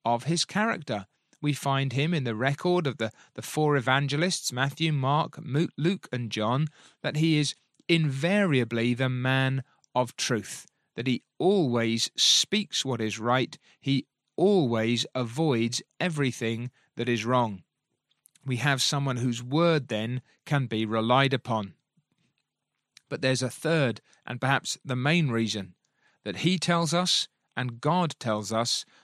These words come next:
that he was sent of God or by God on purpose to save.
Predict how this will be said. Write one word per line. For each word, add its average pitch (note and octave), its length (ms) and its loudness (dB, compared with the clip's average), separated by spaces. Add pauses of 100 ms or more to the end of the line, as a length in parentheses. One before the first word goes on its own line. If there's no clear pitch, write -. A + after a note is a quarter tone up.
that G2+ 140 -8
he B2+ 100 0
was A#2 180 -2
sent D#3+ 440 0 (180)
of E3+ 260 -2
God A2 320 0
or G#2 120 -2 (100)
by D#3+ 220 2
God A2 420 -2 (400)
on F3 280 2
purpose F#3 680 0 (140)
to B2 100 -6
save. A#2 560 -2